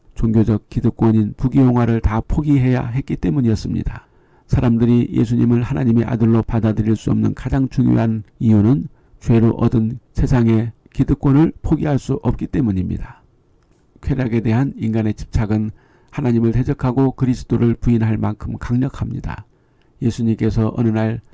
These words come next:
자신이 하나님의 아들이시고 구세주라고 셀프 고백하셨을 때 놀라움과 기쁨으로 환호하는 이들이 있었습니다.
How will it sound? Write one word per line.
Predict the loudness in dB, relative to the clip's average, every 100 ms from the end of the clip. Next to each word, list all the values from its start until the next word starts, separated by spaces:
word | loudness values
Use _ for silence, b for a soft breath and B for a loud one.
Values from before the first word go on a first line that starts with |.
| b
자신이 | -4 -2 0 0 -2
하나님의 | -2 0 0 0
아들이시고 | 0 0 0 -2 -4 -4 -4
구세주라고 | -4 -2 0 2 2 2 0 0 -10
셀프 | -4 -2 0 0
고백하셨을 | 0 0 0 -4 -6 -8 -6
때 | -4 -6 -8 b b b b
놀라움과 | 2 4 6 4 2 0 0
기쁨으로 | -4 -4 0 2 4 2 -2 -6
환호하는 | 0 2 2 2 0
이들이 | 0 0 -2
있었습니다. | -4 -6 -4 -6 -6 -12